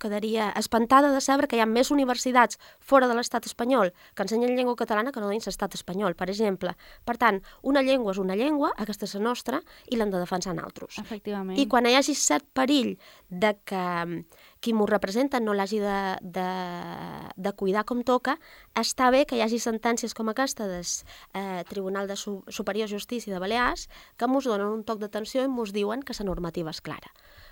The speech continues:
Speaker 1: Pot passar que es canviï la norma? Pot passar, per això hem d'anar molt alerta en veure qui, en a qui posam a representar-nos i a decidir aquests temes avui en dia.
Speaker 2: Bé, per sort hi ha molta pressió social en aquest sentit i de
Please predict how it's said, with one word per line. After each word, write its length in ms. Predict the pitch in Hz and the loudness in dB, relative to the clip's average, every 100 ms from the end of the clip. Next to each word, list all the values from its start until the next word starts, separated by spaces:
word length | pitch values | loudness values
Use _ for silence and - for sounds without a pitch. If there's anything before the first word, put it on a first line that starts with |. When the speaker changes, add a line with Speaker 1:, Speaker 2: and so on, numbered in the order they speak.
| - _ | -20 _
Speaker 1:
Pot 160 | 294 285 _ | 6 6 _
passar 240 | 277 269 | -2 0
que 80 | 262 | 0
es 60 | - | -2
canviï 300 | 254 247 247 | -4 -4 -4
la 40 | 254 | -2
norma? 360 | 269 226 185 165 _ _ _ - | 0 0 -2 -10 _ _ _ -4
Pot 180 | 226 | -4
passar, 300 | 208 196 185 190 | -4 -6 -6 -4
per 120 | 226 | -4
això 120 | 220 | -4
hem 80 | 220 | -4
d'anar 200 | 220 220 | -2 -2
molt 160 | 214 208 | -2 0
alerta 460 | 214 233 - 240 - - - - | 0 -2 -4 -10 -10 -18 -20 -10
en 100 | 226 | -6
veure 300 | 214 202 202 220 | -2 0 0 -2
qui, 380 | - 220 208 196 196 | -6 -6 -4 -4 -4
en 80 | 202 | -6
a 40 | 196 | -6
qui 80 | |
posam 320 | 208 202 196 202 | -6 -4 -4 -2
a 60 | |
representar-nos 640 | 214 208 208 196 180 190 208 | -4 -4 -4 -4 -6 -6 -2
i 60 | 220 | -2
a 60 | |
decidir 240 | 185 180 170 | -2 -4 -8
aquests 340 | 190 - 170 | -4 -4 -4
temes 440 | - 170 165 - - - - | -10 -10 -10 -14 -18 -20 -8
avui 260 | 196 190 185 | -2 0 -2
en 140 | 165 | -4
dia. 220 | 165 151 - _ _ _ _ _ - - - _ - - - 233 | -10 -12 -16 _ _ _ _ _ -20 -20 -20 _ -20 -20 -12 -2
Speaker 2:
Bé, 180 | 233 214 | 0 2
per 140 | 208 | 0
sort 260 | - 208 202 | 0 -2 0
hi 80 | 247 | 0
ha 60 | |
molta 300 | 233 226 226 220 | 0 0 -2 -2
pressió 300 | 208 220 208 | -4 -4 -6
social 400 | 220 - 220 214 | -8 -4 0 2
en 140 | 233 | 0
aquest 240 | 226 214 - | -2 -4 -6
sentit 560 | 220 208 220 226 294 - - - - - - - _ _ - | -6 -4 -4 -4 -6 -10 -20 -20 -20 -20 -20 -20 _ _ 0
i 100 | |
de 100 | 254 | 4